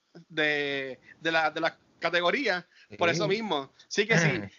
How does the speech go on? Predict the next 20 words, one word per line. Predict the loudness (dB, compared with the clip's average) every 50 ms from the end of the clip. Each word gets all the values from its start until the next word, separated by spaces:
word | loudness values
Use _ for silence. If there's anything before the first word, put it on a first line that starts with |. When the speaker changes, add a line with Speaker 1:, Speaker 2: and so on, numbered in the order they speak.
| -20 _
Speaker 2:
<clears throat> | _ _ _ _ -2
Speaker 1:
esta | 0 2 2 2
culpa | 2 2 0 2 0 0
es | 0
que | 0 -2
puedes | 0 0 0 0 2
jugar | 2 2 2 2 0 -4
otros | -10 -8 -4 -2 -2
juegos | 0 0 0 0
de | 0 -2
pelea, | -2 0 0 2 2 2 2 2 0 0
pero | 0 -2 -2 0
si | 0 2
eres | 2 2 2 2
un | -2 -4 -4 0
duro | 0 4 4 4 4
en | 2 0 -4
Smash, | -4 -4 -2 0 0 0 0 -2 -6 -12 -18 _ _ _ _ _ _ -12
yo | -4 0 0 0
imagino, | 0 0 -2 0 0 2 2 4 4 4 4